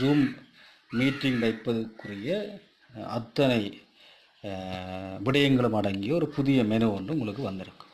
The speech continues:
இனி நீங்கள், அஹ், ஒரு Zoom ஆப்பை on பண்ணுனா இப்படித்தான் உங்களுடைய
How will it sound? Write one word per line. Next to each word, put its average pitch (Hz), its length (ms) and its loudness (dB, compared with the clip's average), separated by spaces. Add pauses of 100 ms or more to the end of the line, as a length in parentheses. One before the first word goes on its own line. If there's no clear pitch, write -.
(240)
இனி 170 280 4
நீங்கள், 160 540 6 (600)
அஹ், 107 260 -4
ஒரு 110 140 2 (520)
Zoom 160 200 6
ஆப்பை 127 320 4
on 160 220 6
பண்ணுனா 131 320 4
இப்படித்தான் 185 680 2 (220)
உங்களுடைய 113 520 0